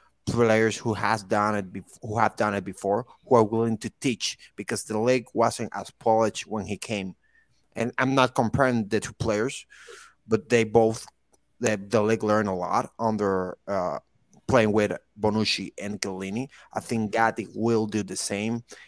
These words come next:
and also playing with Danilo. Those are players that have experience, and he can learn a lot. It's, it's not going to be a seamless transition because obviously there's a big gap in level difference. But I think that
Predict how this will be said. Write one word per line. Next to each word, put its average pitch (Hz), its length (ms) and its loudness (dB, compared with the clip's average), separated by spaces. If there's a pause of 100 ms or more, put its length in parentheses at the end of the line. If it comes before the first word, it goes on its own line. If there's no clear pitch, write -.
(120)
and 107 100 -2
also 107 240 0
playing 110 340 -2
with 98 220 -4 (220)
Danilo. 107 500 -2 (200)
Those 113 220 -4
are 117 80 0
players 113 400 -2
that 87 180 -6
have 95 240 -4
experience, 123 760 -2 (380)
and 104 180 -6 (300)
he 135 140 -4
can 135 180 2
learn 127 220 4
a 92 80 2
lot. 85 240 -6 (560)
It's, 117 260 -2
it's 120 220 -2 (180)
not 113 240 6
going 110 180 0
to 113 80 0
be 101 180 -4
a 98 120 -4
seamless 110 560 0
transition 117 600 -2
because 120 380 -2
obviously 104 640 2
there's 107 340 -4
a 98 80 -2 (300)
big 107 280 0
gap 101 420 0
in 107 160 -6
level 98 400 -2
difference. 104 560 -4 (680)
But 113 180 2
I 117 60 2
think 117 300 0
that 104 260 2